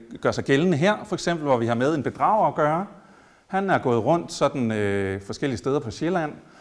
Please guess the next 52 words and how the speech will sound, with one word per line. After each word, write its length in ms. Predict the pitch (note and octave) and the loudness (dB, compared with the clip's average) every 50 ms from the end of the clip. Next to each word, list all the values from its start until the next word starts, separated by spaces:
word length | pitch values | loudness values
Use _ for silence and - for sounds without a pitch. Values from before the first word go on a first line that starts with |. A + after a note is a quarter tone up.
| - - _ | -20 -20 _
har 100 | - G#2+ | -8 -6
været 100 | A2 A2 | -4 -4
en 80 | G#2+ | -2
meget 220 | G#2 A2 C3+ E3 E3 | 0 0 0 0 0
fin 260 | E3 - F#3 E3+ C3 | -4 -6 -6 -4 -4
og 60 | A2+ | -4
fornem 420 | - - C3+ D3+ F3+ F#3+ D3+ C#3 - | -4 -4 -4 -2 -2 -2 -2 -4 -6
herre. 380 | G2+ G#2+ B2 B2 C#3 F#3 G#3 G3 - - - | -6 -6 -4 -2 -2 -4 -4 -6 -10 -14 -16
Ja, 60 | D#3 C3 A2 | -16 -16 -14
sådan 120 | - D3+ C#3+ | -12 -12 -10
har 100 | C3+ B2+ | -8 -8
han 80 | G#2+ | -8
set 280 | F#2 - - A2 - - | -8 -10 -12 -12 -12 -10
ud, 280 | F3 G#3 A3+ - - F#3+ | -10 -10 -10 -8 -8 -8
ikke? 140 | - - - - - | -10 -10 -12 -12 -10
Så 80 | - | -8
er 40 | F#3 | -8
han 80 | E3 D#3 | -6 -4
kommet 200 | - D#3 C#3+ C#3+ | -2 -2 0 0
i 40 | D3+ | 0
en 120 | C#3 A2+ | -2 -2
butik, 400 | G2+ A2 - - - G#3 G#3 - | -4 -6 -6 -6 -4 -4 -4 -4
og 80 | D3 - | -6 -6
så 80 | - | -6
har 80 | E3 C#3+ | -6 -6
han 80 | - | -2
sagt, 160 | - C#3 C#3+ - - - - - - - - | 0 0 0 -2 -4 -20 -20 -20 -20 -14 -12
"Ej, 140 | B2+ B2 G#2 - - | -10 -10 -10 -8 -6
jeg 140 | C3 A#2+ A2+ | -4 -2 -2
er 40 | A2 | -2
altså, 300 | A2 A2 - B2 A2 A2 A2+ - - - - - - _ _ _ _ _ _ _ _ - | -4 -4 -4 -4 -4 -4 -6 -12 -20 -20 -20 -20 -20 _ _ _ _ _ _ _ _ -10
jeg, 440 | - C3 B2+ B2+ B2 A#2 A2+ A2 A2 G#2+ G#2 G#2 G#2+ - - - - _ - | -6 -4 -2 -2 0 0 -2 -2 -2 -4 -6 -8 -12 -16 -20 -20 -20 _ -4
jeg 260 | B2+ B2+ B2+ B2+ B2 | -2 0 2 2 0
er 80 | B2 A#2+ | 0 -2
porcelænsmaler, 1200 | A#2 - B2+ A2+ - E3 F#3 G3 F3 C#3 - - - D3 C3 B2+ B2+ B2 B2+ C3 C#3+ D3+ D3+ D3+ D#3 F3+ - | -4 -4 -6 -2 0 2 2 2 2 0 -2 -4 -2 -2 0 0 0 0 0 2 2 2 2 0 -2 -6 -6
øh, 400 | C3 B2 B2 A#2+ A2+ A2 A2 G#2+ G#2 - - - - - - - - _ - | -4 -2 0 0 0 0 -2 -4 -6 -8 -10 -16 -18 -20 -20 -20 -16 _ -4
men 80 | C3 | -2
jeg 60 | C3 | -2
har 80 | C3 C#3+ | 0 2
mistet 300 | D3 F3 F#3 F3+ - F3+ | 2 2 2 0 -2 -4
mit 140 | C#3+ C3 C3 | -2 0 2
arbejde, 580 | B2+ C3 D#3+ - E3+ A#2 G#2+ G#2 - G#2+ G#2+ G#2 - - | 2 2 2 2 2 0 0 0 -4 -8 -12 -12 -12 -12
og 80 | - A#2 | -10 -8
jeg, 100 | A#2 A#2 - - | -8 -8 -8 -6
jeg 100 | B2+ C3 | -4 -4
har 60 | A#2+ | -2
altså 140 | C3 A#2+ - | -2 -4 -4
brug 180 | - D#3+ D#3 D3+ | -4 -4 -4 -2
for 80 | - | -2
en 60 | C3 A2 | -4 -4
lille 160 | A#2+ C#3 C#3+ | -4 -4 -6
skilling." 460 | - - C#3 C3+ C3+ A2+ G#2 G2 F#2 | -6 -6 -6 -4 -4 -4 -6 -8 -10